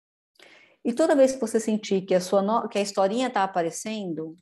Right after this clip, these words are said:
você vai e olha pra historinha e fala, "Olha, a historinha apareceu.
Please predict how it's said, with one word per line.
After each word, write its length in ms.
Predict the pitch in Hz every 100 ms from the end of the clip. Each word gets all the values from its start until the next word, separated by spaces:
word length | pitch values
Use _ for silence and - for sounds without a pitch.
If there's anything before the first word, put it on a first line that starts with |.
| _ _ 311 -
você 380 | 180 190 - 180
vai 760 | 180 175 185 196 202 208 226 _ _ -
e 220 | 175 175
olha 320 | 165 170 175
pra 140 | 175 180
historinha 320 | 180 170 180
e 20 |
fala, 220 | 208 262
"Olha, 160 | 311 311
a 20 |
historinha 340 | 294 285 269
apareceu. 960 | 277 269 269 - 247 254 247 170 139 -